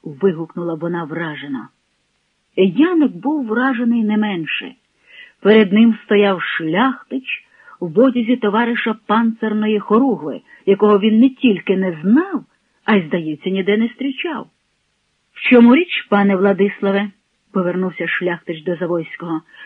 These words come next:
«Чому Джура милостивого пана Миколая Потоцького зв'язаний?» «Джура Миколая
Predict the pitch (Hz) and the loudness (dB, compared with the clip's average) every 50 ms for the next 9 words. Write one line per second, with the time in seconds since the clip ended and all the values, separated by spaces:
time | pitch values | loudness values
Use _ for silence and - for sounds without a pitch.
0 | - _ - - 247 247 262 254 208 190 202 302 370 370 339 269 240 269 302 302 | -20 _ 2 6 8 8 8 8 6 4 0 0 2 2 4 4 6 6 4 2
1 | 269 - - 269 226 214 226 214 - 220 254 262 247 220 214 202 - 196 208 226 | 0 0 0 2 4 4 4 4 2 2 2 4 4 2 2 0 0 0 2 2
2 | 226 220 220 202 190 - 196 185 170 - - - 208 180 208 220 196 208 220 254 | 2 0 0 -2 -2 0 0 -2 -2 -4 -4 -2 0 0 0 0 -2 -4 -4 -4
3 | 302 349 339 226 151 143 160 147 151 165 - - 165 _ _ _ _ _ _ _ | -4 -4 -6 -10 -8 -8 -6 -6 -6 -6 -8 -10 -14 _ _ _ _ _ _ _
4 | _ _ _ _ _ _ _ _ _ _ - 170 156 - - - - 233 320 370 | _ _ _ _ _ _ _ _ _ _ -18 -16 -10 -8 -6 -2 2 2 4 6
5 | 403 403 285 214 185 180 180 214 226 226 226 226 214 208 196 202 233 285 269 277 | 4 4 4 2 0 2 4 4 4 4 4 4 4 6 6 6 4 4 2 2
6 | 262 | 2